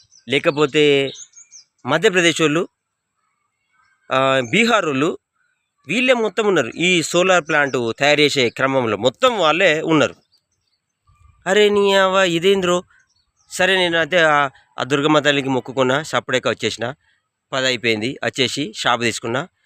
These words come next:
నాకు మందమరి మార్కెట్లో, ఆ, షాప్ ఉంది, ఏది పాన్ షాపు. ఆ పాన్ షాప్ నడిపించుకుంటా నేను జీవనోపాధి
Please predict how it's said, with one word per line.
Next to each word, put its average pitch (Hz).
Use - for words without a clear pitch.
నాకు 120
మందమరి 117
మార్కెట్లో, 117
ఆ, 113
షాప్ 120
ఉంది, 110
ఏది 123
పాన్ 110
షాపు. 120
ఆ -
పాన్ 117
షాప్ 117
నడిపించుకుంటా 113
నేను 110
జీవనోపాధి 117